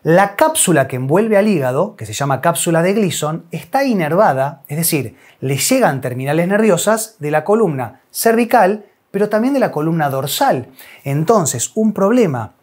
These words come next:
del hígado va a irritar la cápsula y va a generar una irradiación retrógrada hacia la columna dorsal, donde tenemos esta curvatura exagerada, esta joroba. Entonces,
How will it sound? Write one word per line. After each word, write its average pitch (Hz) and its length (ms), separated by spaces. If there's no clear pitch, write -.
del 156 220
hígado 156 500
va 147 160
a 208 40
irritar 208 420
la 208 100
cápsula 180 540
y 202 100
va 269 120
a 294 60
generar 220 680
una 135 400
irradiación 156 720
retrógrada 214 800
hacia 135 280
la 131 140
columna 185 380
dorsal, 151 760
donde 202 380
tenemos 254 680
esta 247 480
curvatura 180 540
exagerada, 190 680
esta 170 180
joroba. 208 500
Entonces, 170 680